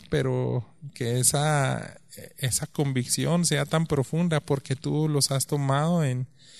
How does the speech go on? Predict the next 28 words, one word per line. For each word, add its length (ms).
tu 80
Espíritu 420
Santo, 420
en 100
tu 100
amor, 360
los 360
has 180
tomado 340
de 80
la 100
mano 380
para 220
enseñarles 720
personalmente 960
que 100
esta 160
es 60
una 220
verdad 280
tan 220
profunda 500
que 160
ellos 180
tienen 320
que 240
abrazar, 680
comprender 680